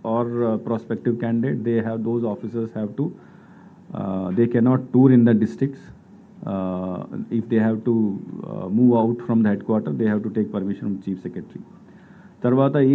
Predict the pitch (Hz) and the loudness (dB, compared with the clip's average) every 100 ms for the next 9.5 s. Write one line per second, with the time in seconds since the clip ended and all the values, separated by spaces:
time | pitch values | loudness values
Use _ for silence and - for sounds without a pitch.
0 | 139 131 143 165 147 139 131 147 147 - | 6 8 8 6 4 2 4 2 2 -4
1 | - - - - - 120 151 175 - 139 | -18 -20 -20 -16 -2 2 6 4 4 4
2 | 143 139 139 123 120 147 151 117 143 151 | 4 2 2 4 4 2 0 2 4 6
3 | 135 139 180 - 240 127 156 180 - - | 4 2 0 4 8 8 8 2 -2 -16
4 | - - - - - - - - 104 104 | -20 -20 -20 -20 -20 -20 -20 -10 -6 -4
5 | 101 98 95 - - - - - 120 127 | -2 -4 -8 -12 -20 -20 -20 -4 2 4
6 | 123 139 131 139 139 117 127 113 117 170 | 4 2 4 6 6 4 2 4 6 6
7 | 196 - - - - - - - - - | 4 -2 -16 -20 -20 -20 -20 -20 -20 -20
8 | - - - - 101 95 92 92 92 92 | -20 -20 -10 -4 0 0 0 0 -2 -4
9 | - 120 117 110 110 | 4 4 6 2 2